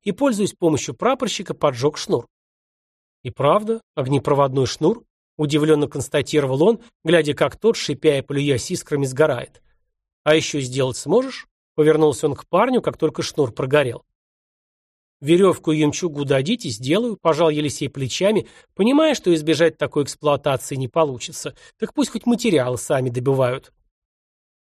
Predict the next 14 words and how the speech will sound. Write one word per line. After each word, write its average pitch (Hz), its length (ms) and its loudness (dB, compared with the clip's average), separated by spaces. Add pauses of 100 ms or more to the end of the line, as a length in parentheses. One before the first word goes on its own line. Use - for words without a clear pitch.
«Хотел 262 340 0
бы 247 80 0
я 254 120 4
знать, 240 280 2
где 226 180 2
он 240 80 4
этому 233 220 2
научился», 233 640 0
задумчиво 147 520 0
проворчал 143 520 0
прапорщик, 151 600 -2 (260)
недоуменно 156 600 4
разглядывая 139 540 0
парня. 131 500 -2